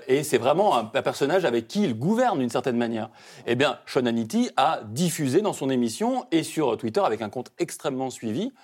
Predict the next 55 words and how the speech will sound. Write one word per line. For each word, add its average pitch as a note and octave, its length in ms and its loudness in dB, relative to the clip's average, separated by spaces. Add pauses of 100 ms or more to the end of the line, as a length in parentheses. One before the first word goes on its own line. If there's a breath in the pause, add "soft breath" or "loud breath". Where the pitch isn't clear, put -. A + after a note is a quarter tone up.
(320 loud breath)
euh, A2 240 2
des, C3+ 400 4
des A#2 280 2
éléments A2+ 320 2
à C3+ 100 2
charge A3+ 400 -2
contre C3 220 -4
cette B2+ 160 -4
ambassadrice A#2 580 0
en A2 40 -6
disant G#2+ 140 -4
qu'elle - 140 -6
était - 160 -8
catastrophique, B2 720 -6 (260 loud breath)
qu'elle C3 160 0
ne B2+ 80 0
luttait B2+ 280 -2
pas D3+ 160 -2
co-, D3 380 -4
correctement D3 500 -2
contre B2+ 200 -6
la A#2+ 120 0
corruption, B2 420 -2 (240 loud breath)
entraînant C3+ 480 0 (240 loud breath)
son D3 220 -2
départ D#3+ 420 2 (300 loud breath)
et G#3+ 320 4
aujourd'hui A#2+ 500 0
peut-être C#3+ 320 -6
une G2+ 60 -12
forme A2 160 -4
de A2 40 0
ressentiment A#2+ 460 -2
de A2 60 -10
sa C3 100 -4
part, G3+ 180 2
mais C3+ 120 -2
on A#2 100 -2
voit, D3 320 0
on A#2+ 40 -10
voit C#3 120 0
d'o-, B2+ 240 -8
d'o-, C3 140 -10 (100)
d'où C#3+ 120 -12
ça D#3 120 -4
peut E3+ 120 -6
venir. E3+ 180 -2
Donc D#3+ 160 -4 (440 loud breath)
les D#3 140 4
médias, F#3+ 460 4
ça B2+ 120 -2
veut A#2+ 60 0
pas E3 140 -2
dire D#3+ 120 0
grand-chose, A#2+ 480 -2